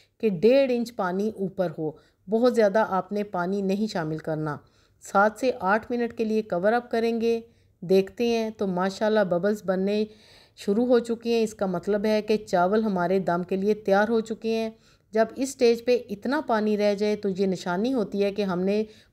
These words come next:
पुलाव को दम लगाना है। तो अब मैं यहाँ पर दम लगाने से पहले एक और ज़रूरी काम करूँगी, जो कि बनारसी पुलाव की ख़ास टेक्निक है। मैं यहाँ पर शामिल करूँगी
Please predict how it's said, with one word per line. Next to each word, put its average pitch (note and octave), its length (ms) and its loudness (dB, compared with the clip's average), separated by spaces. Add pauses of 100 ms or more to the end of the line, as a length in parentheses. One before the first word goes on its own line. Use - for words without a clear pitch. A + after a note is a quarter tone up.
पुलाव F#3 280 6
को A#3+ 180 0
दम F3 280 0
लगाना D3+ 420 -6
है। C#3 80 -16 (440)
तो G#3+ 80 0
अब A3+ 300 0
मैं B3 160 2
यहाँ G#3 300 0
पर A3+ 140 -2
दम F#3+ 240 0
लगाने G3 380 0
से G3 140 -4
पहले G3+ 340 2
एक F#3+ 340 -4
और G#3+ 160 2
ज़रूरी G3 420 0
काम F#3 280 -2
करूँगी, G#3 600 -2 (360)
जो G3 160 2
कि G#3+ 180 2
बनारसी F3 520 0
पुलाव F#3+ 420 2
की G#3+ 340 -4 (340)
ख़ास G3+ 480 0
टेक्निक F#3 520 -2
है। A#3 180 -4 (320)
मैं G#3 200 2
यहाँ A#3 340 2
पर A3 80 0
शामिल G3 360 -2
करूँगी G3 400 0